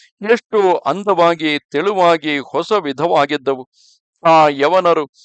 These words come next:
ಇನ್ನೂ ಅನೇಕ ರತ್ನಗಳನ್ನು ತಂದು ಬಾಗಿಲಲ್ಲಿ ಕಾದಿದ್ದರು.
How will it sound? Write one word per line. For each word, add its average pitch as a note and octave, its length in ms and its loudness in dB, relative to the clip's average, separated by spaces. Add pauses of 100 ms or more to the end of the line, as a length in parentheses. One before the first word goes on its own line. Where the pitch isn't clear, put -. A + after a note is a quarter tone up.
(200)
ಇನ್ನೂ A3+ 480 -2
ಅನೇಕ G3 500 0
ರತ್ನಗಳನ್ನು E3 960 0
ತಂದು D3+ 360 -4
ಬಾಗಿಲಲ್ಲಿ D3 800 0
ಕಾದಿದ್ದರು. C3+ 680 -4